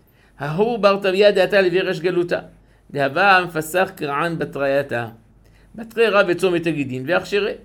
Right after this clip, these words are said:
סבר למיכל מיניה באומצה, אמר לשמואל, לחיי שמור לנקורה, אמר לי, מה התקנת? נותבה בית הנורה דאי ובדיר נשה.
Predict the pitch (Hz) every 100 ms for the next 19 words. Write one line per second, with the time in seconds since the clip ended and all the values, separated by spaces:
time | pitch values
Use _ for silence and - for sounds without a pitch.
0 | _ _ _ _ - 127 185 202 190 202
1 | 208 196 202 196 185 170 196 - - 135
2 | 147 175 180 170 165 170 180 180 170 156
3 | 156 175 175 160 165 160 151 - 143 175
4 | 220 - - _ _ _ 113 117 147 143
5 | 135 147 151 147 143 127 127 160 - _
6 | _ _ _ 175 165 240 226 226 214 208
7 | 214 214 170 214 190 185 180 196 196 196
8 | 202